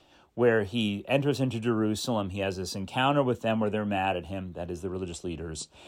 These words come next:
Then they find him in the temple and they start pushing him, and he pushes back really hard. And finally, after this parable,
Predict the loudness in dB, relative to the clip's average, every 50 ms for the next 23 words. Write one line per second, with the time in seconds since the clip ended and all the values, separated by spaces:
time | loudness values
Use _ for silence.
0 | -6 0 2 2 2 2 2 4 4 4 4 6 4 4 4 4 2 2 2 2
1 | 0 0 0 2 2 4 4 4 4 2 0 0 -4 -4 -4 -4 -4 -4 2 2
2 | 2 2 2 0 -2 -2 -2 -2 -4 -4 -4 -4 -4 -4 -6 -6 -4 -4 -4 -2
3 | 0 -2 -2 -2 -2 -6 -4 0 2 2 2 2 0 -2 -2 0 2 2 2 0
4 | 0 2 2 2 2 2 0 -2 -6 _ _ -20 -20 -20 -20 _ _ _ _ _
5 | -20 -12 -8 -6 -6 -2 0 2 2 4 4 4 2 2 2 0 0 0 0 -2
6 | 0 2 4 6 6 6 4 4 4 4 2 2